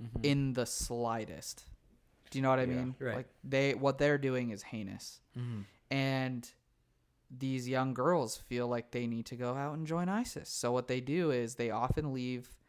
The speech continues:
Speaker 2: their society, wherever that might be,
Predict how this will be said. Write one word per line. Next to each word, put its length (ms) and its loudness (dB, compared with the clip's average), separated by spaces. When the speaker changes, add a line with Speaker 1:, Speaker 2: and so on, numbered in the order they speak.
Speaker 2:
their 220 2
society, 720 4
wherever 380 0
that 220 2
might 280 -4
be, 320 -6